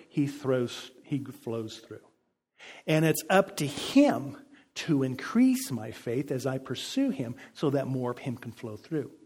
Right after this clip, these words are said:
So then, so then out of that becomes the challenge that now I'm, now I'm going after. What is this, what are the things that's constraining my faith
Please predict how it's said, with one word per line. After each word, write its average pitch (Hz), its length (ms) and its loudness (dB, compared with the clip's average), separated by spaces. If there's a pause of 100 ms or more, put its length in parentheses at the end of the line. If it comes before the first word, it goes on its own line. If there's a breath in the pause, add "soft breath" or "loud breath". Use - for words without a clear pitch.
(1080)
So 175 160 6
then, 208 500 6
so 180 160 6
then 170 180 10
out 202 300 8
of 220 120 6
that 151 220 4
becomes 190 580 4
the 160 100 2
challenge 214 840 4
that 143 180 0
now 196 380 6
I'm, 165 280 2 (240 loud breath)
now 196 320 8
I'm 180 160 8
going 170 300 8
after. 160 420 0 (160 loud breath)
What 226 560 6
is 175 160 4
this, - 420 0
what 233 340 10
are 190 140 8
the 160 140 6
things 208 500 6
that's 180 200 0
constraining 202 960 6
my 185 180 4
faith 135 760 0